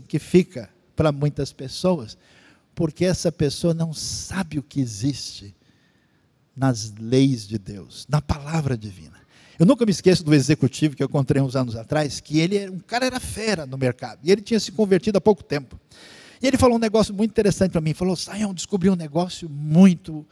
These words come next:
impressionante." Falei, "Ah, porque tem uns bambambam aí do mercado que escreve, que dizem isso e aquilo, agora que eu conheci a Jesus, tô lendo a Bíblia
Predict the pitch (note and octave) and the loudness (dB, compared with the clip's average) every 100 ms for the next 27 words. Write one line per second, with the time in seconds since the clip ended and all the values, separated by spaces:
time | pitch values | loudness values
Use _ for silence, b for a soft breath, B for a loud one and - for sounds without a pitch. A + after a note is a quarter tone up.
0 | b b G#3 F3 D#3+ C#3+ C#3+ A#2+ G2+ - | b b 0 2 2 0 -2 -4 -10 -20
1 | - A#3 C3 - B3 - C4 G#3 D3+ F#3+ | -14 -12 -10 -10 -8 -6 -4 -2 0 0
2 | D#3 C3+ D3 D3+ C#3 B2 A#2 - F#3 F3+ | 0 -2 0 2 2 0 -4 -4 -2 0
3 | D3 - A#2 - F3 F3+ D#3+ A#2 B B | -2 -12 -14 -6 0 2 2 -2 B B
4 | B B - F3+ D#3+ F#3 D3+ D3 F#3+ E3 | B B -16 -8 -2 -2 -2 -2 -2 -2
5 | D#3+ - C4+ A#3+ F#3+ B3 G3+ - D3+ D#3 | -4 -4 -2 0 2 2 2 -2 -4 -4
6 | C#3 - C#3 A2 A#2+ D#3 E3 E3+ D#3+ D3 | -6 -4 -4 -2 -2 0 2 2 2 0
7 | C3 A#3 F#3 G#2 | -2 -4 -6 -14